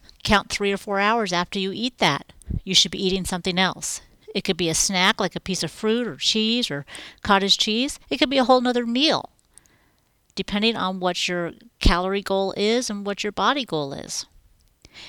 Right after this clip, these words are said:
And from there, count another three or four hours. You should be eating something. That would most likely be lunch for most people. And then guess what? Count three or four hours again. So you keep doing that every time you eat.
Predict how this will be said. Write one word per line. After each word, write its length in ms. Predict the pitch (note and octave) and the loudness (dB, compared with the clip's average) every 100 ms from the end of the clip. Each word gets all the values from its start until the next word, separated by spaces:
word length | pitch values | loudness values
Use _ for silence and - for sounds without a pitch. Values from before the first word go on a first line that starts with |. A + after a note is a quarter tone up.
| - | -8
And 160 | F3 D#3+ | -6 -4
from 160 | F3 | -4
there, 340 | E3+ F3+ G#3+ C4+ - | 2 4 4 0 0
count 280 | F3 D#3 | 0 0
another 240 | E3+ E3+ G3 | -2 -2 -2
three 380 | - - D#3+ E3+ | -4 -8 -4 -2
or 80 | |
four 220 | F3 A3 A#3+ | -2 0 2
hours. 520 | C#4+ G#3 - - - - - - | 2 0 -4 -8 -10 -14 -14 -8
You 140 | D#3+ | -2
should 180 | - F3+ | 0 0
be 200 | G3+ B3 | -2 2
eating 220 | C#4+ D4+ | 4 2
something. 500 | B3 E3 - - - - - _ _ _ _ _ - | 0 -2 -4 -12 -12 -20 -20 _ _ _ _ _ 0
That 180 | E3+ F3 | 0 0
would 220 | E3 F3 | -6 -6
most 320 | A3 C#4 - | -2 0 0
likely 300 | G#3 - F#3 | 0 0 -4
be 160 | E3+ E3+ | -4 -2
lunch 380 | G#3+ F3+ - | 0 0 0
for 120 | - E3+ | -4 -6
most 300 | F#3+ E3+ - | -4 -4 -6
people. 380 | D3 - - - - - - - - - | -10 -10 -16 -18 -20 -20 -20 -20 -18 -12
And 160 | A3 F#3 | -6 -2
then 240 | F#3+ G3 - | -2 -4 -2
guess 240 | F3+ - | 0 2
what? 240 | B3 - - | 2 2 -2
Count 240 | - E3+ | 0 0
three 160 | - F#3 | 0 -4
or 60 | F3+ | -2
four 120 | F3+ | 0
hours 260 | F#3 G#3 | 2 2
again. 380 | A3 D4 C#4 D3+ - - - - - - - - - | 2 4 6 4 -4 -20 -16 -14 -14 -16 -20 -20 -10
So 300 | - A3+ G#3 | 0 4 4
you 180 | G3+ A3 | 2 -2
keep 220 | - C4+ | 0 0
doing 280 | G3 E4+ A3 | 2 2 4
that 280 | F3 A3 - - | 4 4 0 -2
every 180 | G3+ F3+ | -2 -2
time 220 | - E3+ | -4 -4
you 120 | F#3 A3+ | -4 0
eat. 260 | B3+ F3+ | 0 0